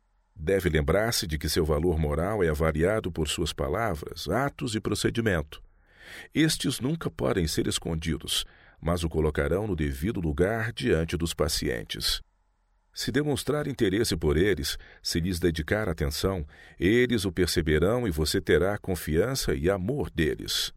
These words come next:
Mas conversa nunca os fará acreditar que seu árduo trabalho por eles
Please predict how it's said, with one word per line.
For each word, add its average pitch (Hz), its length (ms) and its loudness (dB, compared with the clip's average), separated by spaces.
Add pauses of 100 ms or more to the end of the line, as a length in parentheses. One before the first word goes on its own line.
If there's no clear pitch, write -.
(640)
Mas 107 240 -2
conversa 139 640 2
nunca 143 340 -2
os 95 140 2
fará 87 300 2
acreditar 101 640 -2
que - 100 -4
seu 82 360 2
árduo 107 280 0
trabalho 85 480 0
por 76 200 -4
eles 104 400 -2